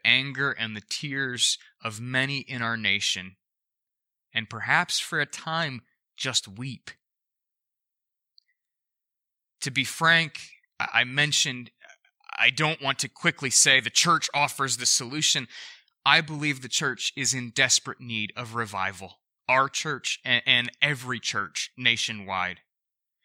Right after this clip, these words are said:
Some churches that have faithfully held to good theology have done nothing to help their neighborhoods. A-, and some churches, in an effort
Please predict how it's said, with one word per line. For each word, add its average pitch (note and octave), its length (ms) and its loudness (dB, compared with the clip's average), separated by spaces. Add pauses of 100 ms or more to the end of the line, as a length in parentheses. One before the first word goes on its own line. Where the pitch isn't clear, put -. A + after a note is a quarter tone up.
(220)
Some F#3+ 280 6
churches F#3 400 4
that C#3+ 120 4
have D#3 160 4
faithfully E3 560 2
held D#3+ 320 2
to C#3+ 100 -2
good C#3+ 240 -4
theology C#3+ 580 0
have A2+ 200 -10
done A#2 320 0
nothing D#3 400 0
to B2 120 -4
help C3+ 260 -4
their B2 100 -8
neighborhoods. G2+ 840 0 (800)
A-, G#2+ 140 0
and A2+ 160 6
some F3+ 320 8
churches, F3 500 2
in C3+ 120 0
an A#2+ 140 4
effort D3+ 460 2